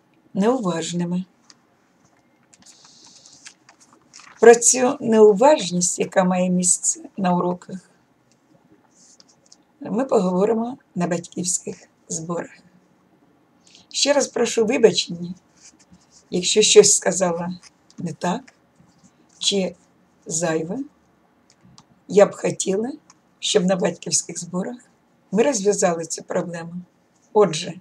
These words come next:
домашнє завдання на батьківські збори. Перше.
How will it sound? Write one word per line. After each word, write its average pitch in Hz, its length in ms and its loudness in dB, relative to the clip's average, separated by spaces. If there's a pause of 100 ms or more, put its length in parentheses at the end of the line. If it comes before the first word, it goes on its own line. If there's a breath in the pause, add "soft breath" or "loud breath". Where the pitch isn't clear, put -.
(200)
домашнє 226 520 -2
завдання 185 500 -4
на 214 100 -6
батьківські 185 560 -8
збори. 175 380 -10 (920)
Перше. 196 480 0